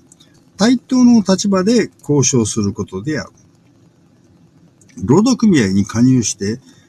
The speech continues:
団体交渉を申し込んだ場合、会社はこの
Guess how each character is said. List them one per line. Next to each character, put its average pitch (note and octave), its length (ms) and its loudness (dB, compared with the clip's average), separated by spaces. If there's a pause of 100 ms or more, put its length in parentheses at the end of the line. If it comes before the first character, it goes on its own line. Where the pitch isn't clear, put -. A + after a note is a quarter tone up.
(220)
団 F#3 220 -4
体 F3+ 220 -2
交 C#3 220 -4
渉 G2+ 220 -4
を F2+ 40 -4
申 A#2 200 0
し - 100 -2
込 C3+ 140 0
ん G2+ 60 2
だ C3 260 -4
場 F2 160 -10
合、 - 60 -14 (640)
会 C3 220 2
社 A#2+ 180 -2
は A2 240 -2
こ - 200 -6
の F3+ 160 -2